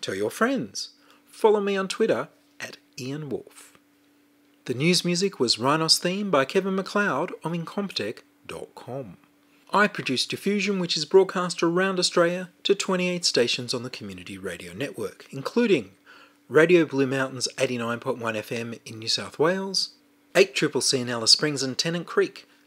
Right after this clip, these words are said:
two M V R in Nambucca Valley, three M B R in the Mallee Border districts of Victoria and South Australia, City Park Radio seven L T N in Launceston, Tasmania, and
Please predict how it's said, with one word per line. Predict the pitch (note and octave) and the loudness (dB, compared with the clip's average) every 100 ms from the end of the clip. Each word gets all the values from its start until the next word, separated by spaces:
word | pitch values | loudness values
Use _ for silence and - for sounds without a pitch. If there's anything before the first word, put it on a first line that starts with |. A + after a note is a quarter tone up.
| - | 0
two | - G3+ | 4 6
M | G3 F#3+ | 6 4
V | F3+ | 4
R | F#3 G3+ G3 | 4 2 0
in | D#3+ | 0
Nambucca | E3 E3 D#3+ D#3 | 0 2 2 2
Valley, | C3 D3+ F#3+ G3 _ _ | 2 2 0 -6 _ _
three | - G#2+ A#2+ D#3+ | -12 -6 -2 -2
M | A#2+ | -2
B | G#2 | -4
R | F#2+ A2 F3+ G#3+ | -6 -6 -8 -10
in | C3+ | -6
the | C3 | -2
Mallee | D3+ E3+ | 0 0
Border | D3 D3+ D3 | 2 2 2
districts | C3+ F3+ - C3+ - | 0 -2 -2 -2 0
of | |
Victoria | A#2 B2 - D3+ B2 - _ | -2 -2 2 2 2 -4 _
and | E3 C3+ G2+ C#3+ | -8 -8 -8 -4
South | - A2+ - | -2 -2 -4
Australia, | A#2+ - E3 C3 - _ _ - - - | -4 -2 -2 -4 -10 _ _ -20 -20 -10
City | - A#3 G#3+ | 2 2 2
Park | F#3+ E3 D3 D3 | 2 0 2 4
Radio | C3+ C3 A#2+ | 4 4 4
seven | - C3 B2 | 2 0 -2
L | A#2 | -6
T | A2+ B2 | -4 -4
N | A#2 | -6
in | A2 | -8
Launceston, | A#2 A#2+ - A2+ A#2 | -8 -4 -2 -4 -4
Tasmania, | G#2 A#2 G#2+ A#2+ B2+ B2+ A#2 - | -8 -6 -4 -4 -6 -6 -10 -8
and | G#3 G#3+ F3+ G3 | -4 -2 -4 -8